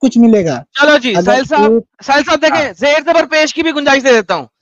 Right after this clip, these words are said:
Speaker 2: अगर
Speaker 3: हाँ।
Speaker 2: जेर जबर पेश निकालने के बावजूद ना मिला तो क्या करेगा?
Speaker 3: क्या करेगा भाई फिर?
Speaker 1: ठीक है,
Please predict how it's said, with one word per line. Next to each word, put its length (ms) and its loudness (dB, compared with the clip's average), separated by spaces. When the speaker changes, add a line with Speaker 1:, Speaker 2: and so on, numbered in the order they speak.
Speaker 2:
अगर 320 2
Speaker 3:
हाँ। 100 -4
Speaker 2:
जेर 260 -2
जबर 260 0
पेश 360 0
निकालने 600 0
के 200 2
बावजूद 800 2
ना 160 2
मिला 200 2
तो 120 0
क्या 140 0
करेगा? 320 -6
Speaker 3:
क्या 160 0
करेगा 340 -2
भाई 200 -6
फिर? 220 -12
Speaker 1:
ठीक 300 0
है, 100 2